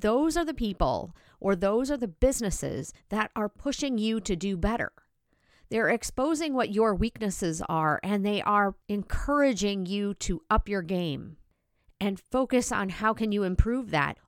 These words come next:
or decide that you need to just focus on your strengths and move forward on the merit of your strengths as opposed to focusing in on your weaknesses.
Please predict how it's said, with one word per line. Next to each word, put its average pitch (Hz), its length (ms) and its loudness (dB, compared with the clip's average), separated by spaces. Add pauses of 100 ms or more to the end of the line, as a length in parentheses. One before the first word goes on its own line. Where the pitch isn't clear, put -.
(120)
or 220 680 4 (160)
decide 220 840 2 (140)
that 208 260 0
you 226 240 2
need 262 200 4
to 220 80 4
just 208 260 -2
focus 196 340 0
on 165 180 0
your 175 200 2
strengths - 800 -2 (580)
and 202 220 2
move 202 160 4
forward 165 560 2 (160)
on 175 240 0
the 170 140 -2
merit 196 360 2
of 165 160 -4
your 165 140 -2
strengths 180 640 -4
as 175 180 -6
opposed 202 560 -4
to - 140 -12
focusing 180 560 -6
in 156 180 -6
on 151 220 -8
your 151 180 -6
weaknesses. - 800 -14